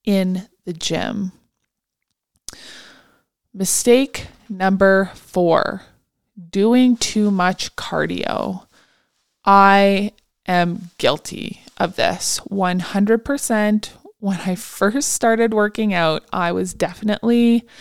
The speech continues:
a cardio bunny. I would go on the elliptical for,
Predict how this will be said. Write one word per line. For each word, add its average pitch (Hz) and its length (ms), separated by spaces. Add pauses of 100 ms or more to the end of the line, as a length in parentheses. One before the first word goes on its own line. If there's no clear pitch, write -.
(480)
a 185 300 (100)
cardio 175 460
bunny. - 500 (420)
I 185 120
would 170 140
go 160 100
on 156 160
the - 100
elliptical 240 1080
for, 175 500